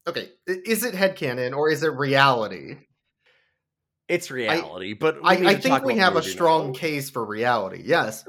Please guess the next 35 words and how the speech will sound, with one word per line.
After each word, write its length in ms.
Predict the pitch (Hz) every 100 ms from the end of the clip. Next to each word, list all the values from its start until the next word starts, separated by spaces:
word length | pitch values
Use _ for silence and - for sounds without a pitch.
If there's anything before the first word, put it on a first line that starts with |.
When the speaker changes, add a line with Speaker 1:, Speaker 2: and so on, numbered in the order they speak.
| -
Speaker 2:
We 100 | 226
need 160 | 226 220
to 80 |
let 180 | 226 214
people 300 | 202 190 190
in 100 | 185
on 200 | 165 160
what's 180 | 160 165
going 320 | 180 160 143
on 220 | 135 123
here 180 | 131 120
because 320 | 143 160 147
this 180 | 143 156
is 180 | 139 131
incredible. 920 | 135 131 - 127 107 107 113 135 151 _ _ _ _
Speaker 1:
So, 300 | - 180 180 175
Speaker 2:
Um, 280 | 131 151 151
Speaker 1:
first 220 | 151 247
of 100 | 226
all, 420 | 202 175 160 151 151
this 160 | 185
is 140 | 202 180
a 80 |
Speaker 2:
yeah. 80 | 143
Speaker 1:
Dove 360 | 143 127 123 127
film. 580 | - 104 95 92 113 _ _ _ _ _ _ _ _ 127
Dove 320 | 113 127 127
is 160 | 120 110
the 80 | 110
Speaker 2:
Yes. 60 | -
Speaker 1:
Christian 580 | 143 135 - 131 120
network 460 | 117 113 110 110 107
of 120 | 110
streaming 680 | - - 135 127 131 123 117
media, 580 | 123 120 110 95 107